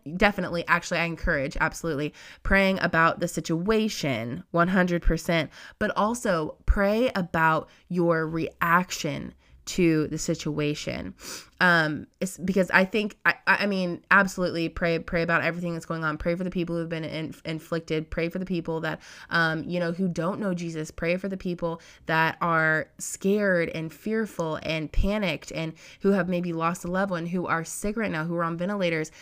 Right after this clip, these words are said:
Pray for the, um, the, um, medical staff, everyone who is,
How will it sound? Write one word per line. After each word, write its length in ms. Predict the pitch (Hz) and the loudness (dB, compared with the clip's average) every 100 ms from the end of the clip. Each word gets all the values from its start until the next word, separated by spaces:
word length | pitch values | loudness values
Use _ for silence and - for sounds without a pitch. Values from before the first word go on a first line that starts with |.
| - - | -16 0
Pray 180 | 180 196 | 2 2
for 420 | 196 180 165 151 | 4 4 4 0
the, 380 | 165 170 165 - | 0 2 2 2
um, 420 | 160 156 151 151 - - - _ | 0 0 -2 -6 -12 -20 -20 _
the, 420 | 170 170 160 156 - | 0 2 2 0 -2
um, 280 | 165 160 156 | -4 -2 0
medical 440 | 175 202 214 180 | 0 0 -2 -6
staff, 420 | 175 170 160 151 - | -4 2 4 4 0
everyone 500 | 175 190 202 180 185 | -2 0 0 0 0
who 180 | 175 | 0
is, 320 | 165 160 156 | 0 0 -4